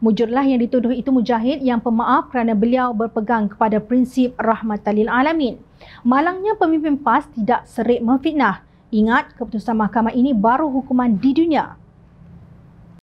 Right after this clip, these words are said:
pas sedang berusaha merayu untuk bersama kembali dengan umno yang telah memberi kata dua kepada parti itu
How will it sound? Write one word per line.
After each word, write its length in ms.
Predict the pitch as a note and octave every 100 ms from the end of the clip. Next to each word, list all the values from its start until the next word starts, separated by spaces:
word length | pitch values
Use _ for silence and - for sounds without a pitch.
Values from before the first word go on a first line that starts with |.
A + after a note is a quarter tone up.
| _ _ _ _ _ _ _ _ - - - - - -
pas 240 | C#4+ F4 F4
sedang 320 | E4 D#4 C#4+
berusaha 440 | C#4+ C#4 B3 B3 E4
merayu 400 | C4 A#3+ A#3 A3+
untuk 320 | A#3 - A3
bersama 320 | - B3 A#3+
kembali 480 | B3 A#3 B3+ C4+ D#4
dengan 240 | B3 B3
umno 480 | A3+ A3 G3 B3+ F4
yang 240 | A3+ G#3
telah 160 | G#3 G#3+
memberi 320 | G#3 G#3 G#3+
kata 280 | G#3 A3+ A#3
dua 360 | G#3+ C4 C#4+ C#4+
kepada 320 | C4+ B3 A#3
parti 400 | A#3+ A#3 A#3+ A#3
itu 320 | G#3 G#3+ F4